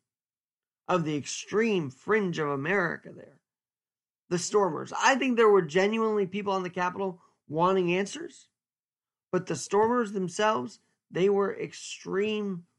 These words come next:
right. They soiled the flag the way they carried it around. You know, they said, I guess over the weekend, someone wrote that if you have a, uh,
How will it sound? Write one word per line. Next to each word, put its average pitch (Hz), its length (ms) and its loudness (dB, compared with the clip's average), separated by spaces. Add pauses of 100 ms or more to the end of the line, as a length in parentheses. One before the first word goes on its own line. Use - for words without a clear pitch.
(140)
right. - 540 -16 (2500)
They 170 380 2 (640)
soiled 226 540 6
the 147 100 -2
flag 170 540 6
the 165 80 0
way 190 220 4
they 165 180 2
carried 202 420 4
it 165 120 -2
around. 180 680 0 (1300)
You 233 100 2
know, 196 200 6
they 208 180 6
said, 214 180 0
I 196 120 2
guess 190 200 0
over 196 160 0
the 190 60 2
weekend, 196 360 2
someone 190 220 0
wrote 185 220 0
that 147 160 -4 (420)
if 185 160 2
you 170 320 -2
have 185 260 0
a, 170 140 -2 (300)
uh, 143 360 -2